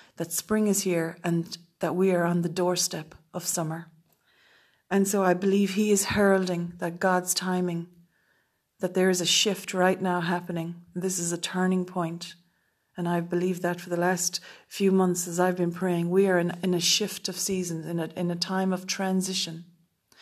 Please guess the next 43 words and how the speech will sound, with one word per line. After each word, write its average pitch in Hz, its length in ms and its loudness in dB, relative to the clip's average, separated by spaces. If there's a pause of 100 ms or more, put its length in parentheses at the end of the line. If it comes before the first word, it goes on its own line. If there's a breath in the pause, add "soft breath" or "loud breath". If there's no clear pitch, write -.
(140 loud breath)
And 170 120 -2
we 190 120 0
are 175 240 0 (360)
breaking 202 420 4
into 196 380 -2 (260 loud breath)
and 170 180 -2
going 190 280 2
into 185 320 0
a 175 60 -2
new 180 280 2
season. 185 560 -4 (320 loud breath)
And 175 160 0
I 185 280 2 (200 loud breath)
challenge 196 480 4
you, 190 100 0
friend, 180 380 -4
today 175 440 -2
to 175 120 -4
declare 185 540 0
that 180 160 0
over 190 280 -2
your 180 260 2
life 180 340 -2
and 180 120 -4
over 175 200 -2
the 170 80 -2
life 175 280 0
of 175 120 -10
your 180 120 -6
family, 175 580 -4 (500 loud breath)
that 175 200 0
this 196 200 4
is 190 240 4
a 190 100 2
new 196 380 8
season 185 640 0 (240 loud breath)
in 175 140 4
Jesus' 185 540 2
name. 175 220 0
Say 202 200 4
it 202 120 4
with 202 200 0
me. 175 200 -2